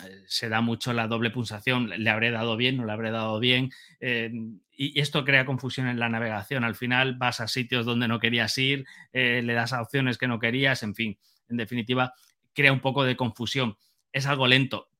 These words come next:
Sin embargo, luego, eh, si le das a cualquiera de los dos lados de la, de la pantalla, eh, te pasa la página o te va hacia la página, eh, hacia atrás.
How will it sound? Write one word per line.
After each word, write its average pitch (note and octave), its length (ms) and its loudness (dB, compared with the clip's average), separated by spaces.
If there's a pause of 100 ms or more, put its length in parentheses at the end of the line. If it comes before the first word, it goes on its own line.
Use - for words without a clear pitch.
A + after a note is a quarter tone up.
(120)
Sin F#3+ 180 0
embargo, F#3 500 0 (120)
luego, D3+ 480 0
eh, B2 280 0
si C3 140 -4
le A#2+ 80 -2
das C3+ 180 0
a D3+ 140 0
cualquiera C#3+ 460 2
de D3 80 4
los C#3 180 2
dos C3+ 220 0
lados C3+ 360 2
de B2+ 80 -4
la, A#2 340 2
de C3+ 80 -2
la A#2+ 120 2
pantalla, C3+ 460 0 (320)
eh, B2 240 -6
te A#2+ 100 -2
pasa C3 280 4
la B2 120 2
página D3 400 4
o C#3 80 0
te B2 100 0
va A#2 120 4
hacia B2+ 220 2
la A2+ 100 0
página, A#2 600 -4 (100)
eh, A#2+ 260 -8
hacia G#2 280 -6
atrás. E3 380 2